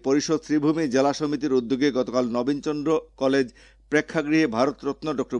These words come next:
ভূপেন হাজারিকার জন্ম শতবর্ষ উদযাপন উপলক্ষে সমবেত আবৃত্তি অনুষ্ঠানের আয়োজন করা হয়। পতাকা উত্তোলন ও স্মরণসভার পর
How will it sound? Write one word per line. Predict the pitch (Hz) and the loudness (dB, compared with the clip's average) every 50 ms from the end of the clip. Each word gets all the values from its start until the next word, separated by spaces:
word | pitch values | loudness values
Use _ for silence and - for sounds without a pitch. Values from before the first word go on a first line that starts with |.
| 107 98 | -6 -6
ভূপেন | 113 117 151 147 123 110 | -6 -4 -2 -2 -2 -2
হাজারিকার | 117 120 123 139 127 117 143 139 117 123 | -4 -2 -2 -4 -2 -2 -4 -4 -2 -2
জন্ম | 120 120 120 120 113 - | -4 -2 -4 -6 -6 -8
শতবর্ষ | 131 110 139 139 143 147 - - 131 - - - - - - _ _ _ | -8 -8 -6 -6 -4 -6 -4 -6 -6 -6 -8 -12 -20 -20 -20 _ _ _
উদযাপন | - 151 127 113 165 175 160 160 170 165 151 | -4 -4 -2 2 2 2 2 2 -2 -2 -2
উপলক্ষে | 127 143 139 113 147 143 - - | 0 -2 -2 0 -2 -4 -4 -6
সমবেত | 139 131 135 135 135 110 151 - 120 | -6 -4 -4 -4 -2 -2 -2 0 0
আবৃত্তি | 127 113 113 139 127 - 156 135 123 | -2 -2 -2 -6 -4 -2 -2 0 0
অনুষ্ঠানের | 131 127 - - 139 143 147 143 - 139 | -2 -4 -6 -8 -8 -6 -6 -4 -2 -2
আয়োজন | 127 113 123 117 110 127 | -2 -2 -6 -10 -8 -8
করা | 123 120 120 107 | -6 -6 -6 -6
হয়। | 120 139 135 135 131 - - _ _ _ _ _ _ _ _ _ _ _ _ _ _ _ _ _ _ _ _ _ _ _ _ _ _ _ _ - | -4 -4 -2 -4 -4 -6 -12 _ _ _ _ _ _ _ _ _ _ _ _ _ _ _ _ _ _ _ _ _ _ _ _ _ _ _ _ -2
পতাকা | 143 156 156 175 156 196 185 - 160 | 0 0 0 0 0 0 0 0 0
উত্তোলন | 147 - - 160 151 156 156 156 - 139 | -4 -2 0 0 2 2 0 -2 -6 -8
ও | 143 - | -8 -6
স্মরণসভার | - 135 135 139 135 - 151 147 139 147 151 143 131 | -6 -6 -6 -6 -6 -6 -6 -4 -2 -2 -2 -2 -2
পর | 151 | -4